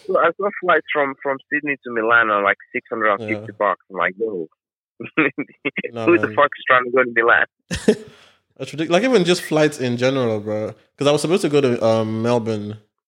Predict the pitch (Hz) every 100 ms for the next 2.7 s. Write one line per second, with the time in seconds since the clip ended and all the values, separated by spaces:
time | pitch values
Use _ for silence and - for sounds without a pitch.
0 | _ _ _ 110 113 110 - 117 110 110
1 | 113 _ _ _ _ _ _ _ 110 110
2 | 117 113 117 - 120 135